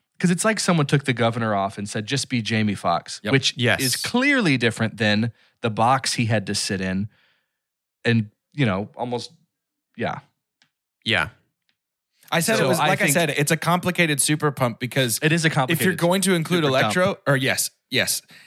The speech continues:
Speaker 2: If you're going to include Electro, I prefer it this way. I really enjoyed this
Speaker 3: Yeah.
Speaker 2: version of Electro. I just found myself the whole time being like,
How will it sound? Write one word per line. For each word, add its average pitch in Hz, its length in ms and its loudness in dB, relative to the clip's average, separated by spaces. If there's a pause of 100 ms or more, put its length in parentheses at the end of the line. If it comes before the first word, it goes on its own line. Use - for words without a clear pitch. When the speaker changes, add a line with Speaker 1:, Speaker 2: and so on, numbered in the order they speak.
Speaker 2:
If 156 120 0
you're 175 80 2
going 185 180 2
to 185 100 0
include 170 280 -2
Electro, 147 520 0
I 120 80 2
prefer 127 320 -2
it 101 100 -6
this 85 180 -6
way. - 200 -8
I 123 60 2
really 110 440 0
enjoyed 107 440 -2
this 107 180 -4
Speaker 3:
Yeah. 123 220 2
Speaker 2:
version 120 380 -2
of 107 240 -2
Electro. 98 600 -4 (380)
I 147 100 2
just 135 220 -2
found 143 240 2
myself 135 420 0
the 123 80 -2
whole 131 200 -2
time 135 240 -2
being 120 220 -2
like, 104 240 -6